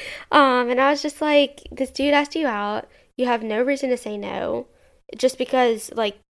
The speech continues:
you know, maybe your reason to say no is like, "Oh, I don't, I just don't like him," or, you know, "I'm just, like, not sure." Well, but can you definitely say, "This is absolutely not the guy for me"? No?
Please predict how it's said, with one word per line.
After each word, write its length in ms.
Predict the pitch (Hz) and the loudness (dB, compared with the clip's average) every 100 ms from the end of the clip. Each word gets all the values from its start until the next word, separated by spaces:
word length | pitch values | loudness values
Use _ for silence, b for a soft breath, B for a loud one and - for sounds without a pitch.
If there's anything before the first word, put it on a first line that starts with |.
| _ _ - | _ _ -10
you 160 | 240 240 | 2 2
know, 80 | 214 | 2
maybe 240 | 208 214 | -2 -2
your 160 | 214 214 | -4 -4
reason 240 | 220 208 | -6 -8
to 80 | 214 | -10
say 160 | 208 | -10
no 180 | 202 202 | -8 -6
is 140 | 190 - | -6 -8
like, 140 | - | -8
"Oh, 220 | - 202 - | -4 -2 -2
I 80 | - | -2
don't, 220 | 220 - | -2 -2
I 60 | 233 | -6
just 160 | 214 | -4
don't 120 | 202 - | -6 -6
like 180 | - | -8
him," 180 | - - | -8 -8
or, 220 | - - B B B | -8 -10 B B B
you 80 | 226 | -2
know, 60 | 220 | -2
"I'm 80 | |
just, 160 | 233 233 | -2 -2
like, 180 | 220 - | -4 -2
not 200 | 202 - | -6 -6
sure." 240 | - - - _ _ _ _ _ _ - | -8 -8 -14 _ _ _ _ _ _ -4
Well, 400 | 247 247 240 - _ _ - | 0 2 0 -2 _ _ 0
but 300 | 247 226 - | 2 2 -2
can 160 | 247 | -8
you 120 | 233 | -4
definitely 420 | 240 214 233 254 247 | -2 -2 0 0 0
say, 180 | 240 | 0
"This 200 | 233 226 | -2 -6
is 60 | 226 | -4
absolutely 480 | 208 - 226 220 226 | -6 -4 -8 -6 -6
not 180 | 214 - | -6 -8
the 60 | |
guy 160 | 208 214 | -8 -10
for 140 | 214 | -10
me"? 300 | 208 220 262 b b b _ - | -6 -4 -4 b b b _ -10
No? 340 | 214 208 285 | -4 0 0